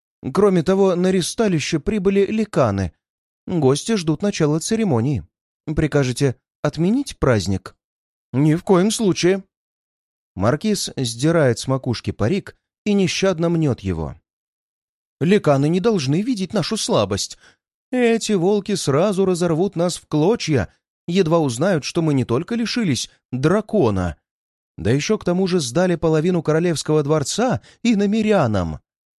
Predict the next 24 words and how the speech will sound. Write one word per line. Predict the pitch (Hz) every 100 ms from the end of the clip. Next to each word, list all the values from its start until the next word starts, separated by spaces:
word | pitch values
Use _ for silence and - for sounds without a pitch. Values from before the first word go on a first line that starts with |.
| _ _ _ _ _ _
Праздник | - 101 131 185 160 185 -
перелётных | 147 160 165 165 143 -
птиц — | - 139 220 - - _ _
должен | 117 127 156 185 208 185
состояться | 208 - 202 151 170 - 156
во | 170
что | 165 - 147 208
бы | 214
то | 202 175
ни | 175
стало». | - - 117 87 76 69 _ _ _ _ _ _ _ _ _ -
Он | 180 160 -
сжимает | 117 110 127 123 98 -
парик | 101 143 202 -
изо | 175 143
всех | 131 - 147 175
сил. | - 107 82 69 - _ _ _ _ _ _ - 254
«Как | 285 -
прикажете». | 196 202 131 95 85 - 71 - _ _ _ _ _ _ _ _
Капитан | 180 180 139 143 170
спокойно | - 170 151 165 135 117
принимает | 110 110 113 110 98 -
новые | 90 82 78
вводные, | - 90 104 160 202